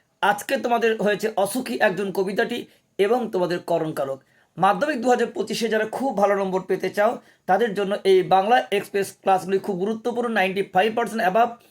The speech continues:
বা হান্ড্রেড পার্সেন্টের কাছাকাছি নাম্বার তোমরা পাবেই, প্রতি বছর আমাদের ছাত্রছাত্রী পেয়ে আসছে। তো আমার গাইডে চলো, তোমাদের অবশ্যই, আহ, লাস্ট মিনিট সাজেশন যেমন দিচ্ছি, তেমন তোমাদের আমার, এই, সেন্টারে যেভাবে লিখায়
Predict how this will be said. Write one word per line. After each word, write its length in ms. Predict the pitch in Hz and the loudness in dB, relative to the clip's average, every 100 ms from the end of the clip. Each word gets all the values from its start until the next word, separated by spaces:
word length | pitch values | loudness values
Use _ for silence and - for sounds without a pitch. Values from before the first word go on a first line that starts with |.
| _ _ 180 | _ _ 2
বা 100 | 185 | 4
হান্ড্রেড 360 | 190 233 220 | 4 2 -2
পার্সেন্টের 260 | - 220 220 | -4 -4 -2
কাছাকাছি 300 | 190 202 190 | -2 -2 -2
নাম্বার 280 | 190 185 185 | -2 0 -2
তোমরা 160 | 185 180 | -2 -2
পাবেই, 360 | - 180 226 | 0 0 0
প্রতি 320 | 247 - 202 196 | -2 -4 -4 -2
বছর 280 | 190 226 | -2 0
আমাদের 220 | 208 185 - | 0 0 -2
ছাত্রছাত্রী 440 | 175 - 170 185 | -4 -4 -4 -4
পেয়ে 200 | - 170 | -2 0
আসছে। 400 | 151 - - - _ _ _ _ _ _ | 0 -4 -12 -16 _ _ _ _ _ _
তো 80 | 196 | 2
আমার 180 | 220 233 | 2 4
গাইডে 360 | 214 214 233 | 2 2 0
চলো, 240 | 226 214 220 | 0 0 2
তোমাদের 260 | 220 214 | 0 2
অবশ্যই, 440 | 190 220 220 226 220 | 2 2 0 0 -2
আহ, 580 | _ _ _ - 170 170 | _ _ _ -2 0 4
লাস্ট 260 | 190 196 220 | 2 2 -2
মিনিট 140 | 220 | -2
সাজেশন 340 | 202 202 220 | 0 -2 -2
যেমন 220 | 208 214 190 | -2 -2 -2
দিচ্ছি, 360 | 214 - 226 | -6 -4 -4
তেমন 260 | 220 196 190 | -2 -2 0
তোমাদের 340 | 196 190 208 - _ _ - | -2 0 -2 -4 _ _ -6
আমার, 240 | 165 208 - - | -2 -2 -2 -2
এই, 400 | 185 180 170 156 | 0 0 -2 -6
সেন্টারে 500 | - 214 214 254 240 | -2 -2 2 0 2
যেভাবে 280 | 226 220 220 | 2 2 2
লিখায় 420 | - - 160 | 0 2 0